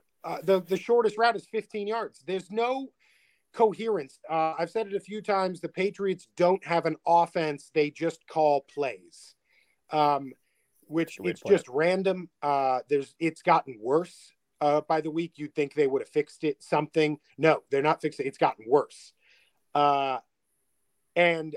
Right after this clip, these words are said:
Speaker 1: a lot of people might have seen this comeback this past weekend, um,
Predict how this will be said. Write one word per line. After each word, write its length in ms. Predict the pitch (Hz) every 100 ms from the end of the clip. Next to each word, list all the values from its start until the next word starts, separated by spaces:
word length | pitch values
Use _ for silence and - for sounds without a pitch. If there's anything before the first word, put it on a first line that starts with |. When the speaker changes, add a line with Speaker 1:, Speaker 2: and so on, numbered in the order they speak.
| -
Speaker 1:
a 80 | 170
lot 180 | 190
of 80 | 202
people 220 | 196 170 160
might 220 | 175 190
have 100 | 175
seen 380 | - 180 170 156
this 180 | 139 -
comeback 580 | 196 196 175 165 156 -
this 180 | 147 -
past 400 | 170 170 156 165
weekend, 560 | 160 156 143 143 139 _ _ _ _ _ _ -
um, 380 | 147 139 131